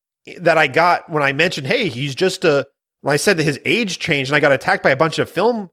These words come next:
people, they said, like, "Oh, but he can't get separation. He's like N'Keal Harry." I was like, "Okay, I think you're really, like, yeah, separation. I understand what you're trying to say, but I think you're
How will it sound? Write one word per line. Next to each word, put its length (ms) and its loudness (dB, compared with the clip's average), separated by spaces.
people, 480 0
they 220 0
said, 280 0
like, 220 2
"Oh, 160 6
but 160 -2
he 120 -6
can't 220 -4
get 100 -2
separation. 420 0
He's 80 -4
like 140 -2
N'Keal 300 0
Harry." 240 2
I 40 -2
was 80 -6
like, 180 -4
"Okay, 280 4
I 40 4
think 220 -6
you're 100 0
really, 420 2
like, 220 0
yeah, 160 4
separation. 800 -2
I 80 -6
understand 240 0
what 40 -2
you're 60 -4
trying 160 -2
to 60 -8
say, 320 4
but 220 2
I 80 0
think 300 -4
you're 300 0